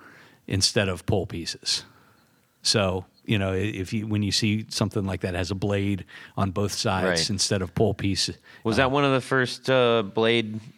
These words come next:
Speaker 2: style
Speaker 1: It probably
Speaker 2: pickups?
Speaker 1: was. I mean, I mean that came out in probably the, you know, sixty-eight. I'm pretty sure that that was, uh, you know, an early development of using a blade instead of pole pieces,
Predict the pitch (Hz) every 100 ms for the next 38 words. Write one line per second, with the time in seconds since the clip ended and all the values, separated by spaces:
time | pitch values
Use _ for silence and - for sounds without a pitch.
0 | _ _ - - 110 113 113 113 - _
1 | _ - 127 - 151 220 285 143 143 135
2 | 175 160 85 - - 113 127 117 110 101
3 | 117 117 117 143 143 160 156 156 135 123
4 | 113 - 113 135 147 143 135 123 117 113
5 | 117 110 95 127 - 107 113 147 - _
6 | - - - - - 135 214 220 - 196
7 | 180 156 135 139 139 131 127 113 - -
8 | 117 113 104 107 107 98 98 98 113 120
9 | 120 101 110 135 107 101 95 98 107 107
10 | 101 90 101 117 120 104 92 - 98 98
11 | - 120 131 104 92 101 95 -